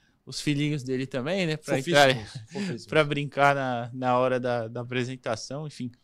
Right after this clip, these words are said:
Speaker 1: Então, bastante coisa pra falar. E hoje, é, William Bigode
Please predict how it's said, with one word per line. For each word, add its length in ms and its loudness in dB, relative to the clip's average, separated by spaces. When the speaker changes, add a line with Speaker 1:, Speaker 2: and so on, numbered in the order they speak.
Speaker 1:
Então, 240 -6
bastante 440 0
coisa 220 -2
pra 140 0
falar. 420 6
E 80 4
hoje, 380 6
é, 480 6
William 340 6
Bigode 640 0